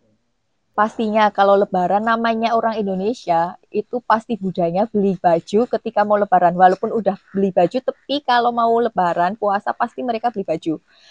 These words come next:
Nah, kita itu biasanya rame itu sebulan sebelum puasa udah mulai rame.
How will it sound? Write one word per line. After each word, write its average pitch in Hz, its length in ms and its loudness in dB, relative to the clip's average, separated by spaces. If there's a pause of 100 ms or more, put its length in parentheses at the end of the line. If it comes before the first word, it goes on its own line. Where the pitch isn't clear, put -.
(180)
Nah, 196 160 -2
kita 233 480 -2
itu 247 240 -4
biasanya 220 880 0
rame 226 480 0
itu 226 400 -4
sebulan 202 480 0
sebelum 190 240 -4
puasa 185 400 0
udah 202 80 -2
mulai 180 320 0
rame. 175 320 -4